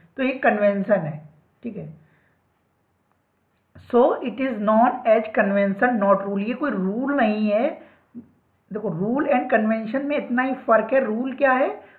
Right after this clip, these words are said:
वो must होता है, but convention is not must।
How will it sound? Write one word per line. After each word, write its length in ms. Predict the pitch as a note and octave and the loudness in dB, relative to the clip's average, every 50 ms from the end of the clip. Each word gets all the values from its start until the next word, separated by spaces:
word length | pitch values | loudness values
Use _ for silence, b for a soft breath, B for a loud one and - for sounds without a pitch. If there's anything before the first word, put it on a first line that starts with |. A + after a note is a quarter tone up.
| B B - | B B -4
वो 100 | C4+ C#4 | -2 0
must 340 | C4 B3 C#4+ D4+ D4+ - D4+ | 2 4 4 4 2 2 0
होता 280 | A#3 G3+ G#3 - D#3 D3+ | 0 0 2 0 -2 -2
है, 160 | D3+ D3+ D3+ - b b b b b - | -4 -8 -10 -12 b b b b b -4
but 120 | B3+ B3 B3+ - | -4 -4 0 0
convention 560 | C4+ A3 A3+ A3+ A#3 A#3 A#3 C4 D4+ D4 C#4+ | 0 0 2 0 0 0 0 0 -2 -2 -2
is 80 | C4+ C4 C#4 | -4 0 0
not 200 | C#4 D4+ B3 B3+ A3+ | 0 0 0 0 0
must। 320 | G#3 F#3+ - - - - | 0 0 -2 -4 -10 -16